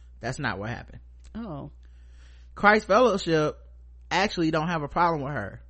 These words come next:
Speaker 1: They meant to tip. A new person was taking the order, uh, placing the order and didn't know the protocol that they tip on those orders. So they didn't tip.
Speaker 2: Okay.
Speaker 1: But once they were made aware of it, they wanted to compensate her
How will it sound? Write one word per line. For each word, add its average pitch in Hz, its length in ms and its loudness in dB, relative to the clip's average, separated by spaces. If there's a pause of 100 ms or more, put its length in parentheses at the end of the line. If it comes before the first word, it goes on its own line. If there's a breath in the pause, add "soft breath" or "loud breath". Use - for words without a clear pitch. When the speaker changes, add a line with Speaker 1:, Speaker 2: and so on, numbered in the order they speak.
(340)
Speaker 1:
They 151 140 0
meant 165 300 -2
to 156 100 -10
tip. 117 460 -6
A 123 80 -4
new 156 220 -6
person 170 340 -4
was 131 100 -6
taking 135 300 -4
the 123 60 -6
order, 127 460 -4 (540 soft breath)
uh, 113 500 -6 (280)
placing 156 320 -2
the 143 60 -4
order 139 360 -2
and 131 220 -8
didn't 147 220 -2
know 139 100 -4
the - 80 -6
protocol 131 640 0
that 117 160 -8
they 120 120 -6
tip 147 260 -6
on 131 100 -4
those 117 160 -4
orders. 127 500 -4 (420 soft breath)
So - 160 0
they 160 120 4
didn't 147 340 4
tip. 147 400 2 (280)
Speaker 2:
Okay. 160 340 -4
Speaker 1:
But 165 140 4
once 180 240 2
they 196 160 6
were 190 160 4
made 165 200 2
aware 185 360 2
of 165 120 2
it, 156 220 -2
they 156 140 0
wanted 170 300 0
to 156 80 -8
compensate 180 580 -2
her 135 280 -2